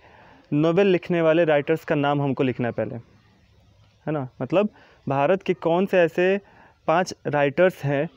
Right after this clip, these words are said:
जो इंग्लिश में नॉवेल लिखा करते हैं। ऐसे तो अगर आप गूगल करोगे तो काफ़ी सारे नाम आपके सामने आ जाएंगे, तो अगर आप वहाँ से लिखना चाहते हो तो आप वहाँ से लिख लो,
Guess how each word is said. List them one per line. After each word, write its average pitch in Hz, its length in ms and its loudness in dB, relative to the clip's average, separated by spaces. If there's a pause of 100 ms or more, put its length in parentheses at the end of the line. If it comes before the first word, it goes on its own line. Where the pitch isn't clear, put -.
(880)
जो 143 180 2 (220)
इंग्लिश 180 380 2
में 180 80 2
नॉवेल 165 320 4
लिखा 151 240 0
करते 120 300 -2
हैं। 113 160 -8 (380)
ऐसे 147 240 0
तो 196 200 2
अगर 185 180 2
आप 185 100 4
गूगल 156 320 2
करोगे 170 480 2 (420)
तो 190 80 2 (120)
काफ़ी 165 320 0
सारे 175 320 0
नाम 165 340 0
आपके 156 380 -4
सामने 151 420 -2
आ 151 180 -2
जाएंगे, 135 380 -2 (420)
तो 156 60 0
अगर 160 200 2
आप 165 180 -4
वहाँ 143 240 0
से 165 120 -4
लिखना 165 260 -2
चाहते 165 280 -2
हो 165 40 -2
तो 165 100 -2
आप 160 120 -2
वहाँ 160 120 0
से 170 120 -4
लिख 170 200 -2
लो, 165 220 0